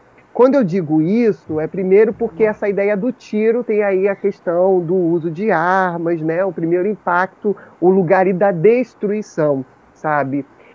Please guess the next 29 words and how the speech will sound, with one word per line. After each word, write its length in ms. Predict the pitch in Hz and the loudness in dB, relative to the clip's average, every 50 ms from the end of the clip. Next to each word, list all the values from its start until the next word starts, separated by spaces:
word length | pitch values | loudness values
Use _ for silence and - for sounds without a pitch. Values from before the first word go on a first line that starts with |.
| _ _ _ _ _ _ _ _ _ | _ _ _ _ _ _ _ _ _
E 120 | 196 214 240 | 2 4 6
aí 160 | 226 226 240 | 6 6 6
eu 80 | 277 262 | 4 2
faço 320 | - 262 254 254 - 226 | 2 0 -2 0 -2 -4
essa 120 | 214 - | -2 -2
analogia 840 | 202 190 185 185 175 160 156 147 123 120 165 214 226 220 196 170 143 147 | 0 2 2 2 2 2 0 0 -2 -2 -2 -2 0 2 2 2 0 0
com 240 | - - 160 156 | -2 -2 -2 0
esse 300 | 156 156 151 - - 143 | 0 0 -2 -6 -8 -10
tiro, 680 | 131 - - - - 220 226 226 202 151 139 135 123 135 _ _ _ _ | -10 -10 -14 -6 -2 0 2 2 2 2 0 -4 -6 -10 _ _ _ _
trazendo 380 | - - 156 156 143 170 170 175 | -4 -2 0 0 2 2 0 0
essa 180 | 165 - 180 160 | -2 -2 -6 -6
primeira 420 | - 165 165 160 160 160 156 160 | -4 -4 -2 2 2 4 2 2
concepção 840 | 156 - 160 165 160 - 170 151 - - - - - 147 147 190 233 | 0 0 0 0 0 0 -4 -4 -4 -10 -10 -4 -2 0 2 2 2
que 80 | - 233 | 0 -2
eu 40 | - | -4
tô 100 | - 147 | -4 -4
falando 340 | - 156 143 143 143 135 | -2 0 2 2 2 2
aqui 220 | 139 135 - - 147 | 0 -2 -2 -2 -2
agora 260 | 131 120 135 139 135 | -2 0 -2 -2 -2
com 160 | - - 139 | -4 -6 -6
vocês, 540 | 135 139 135 - - 139 139 151 190 202 190 | -6 -6 -6 -6 -6 -4 -2 -2 -2 -4 -4
né? 200 | 156 139 156 185 185 | -6 -4 -4 -4 -4
Desse 200 | 151 143 143 - | -4 -6 -8 -8
primeiro 360 | - - 147 147 147 147 147 | -8 -6 -2 0 0 0 -2
impacto 500 | 139 - - 151 143 151 151 - - - | -4 -4 -4 -4 -2 -2 -4 -6 -10 -10
do 180 | 156 143 170 170 | -4 -2 -2 -2
ruim, 600 | 156 170 185 196 214 202 185 190 185 185 175 160 - - - _ | 0 2 2 2 2 2 2 2 0 0 -2 -4 -10 -18 -18 _
destruidor. 720 | - 156 156 - - 196 196 226 240 190 160 180 160 147 143 - - - - - - - _ | -8 -8 -8 -4 -4 -2 0 0 0 2 2 2 2 2 -2 -4 -12 -20 -20 -20 -20 -12 _
Mas, 580 | - 208 254 277 302 320 277 208 180 160 - | -2 0 2 2 4 4 2 2 0 -4 -10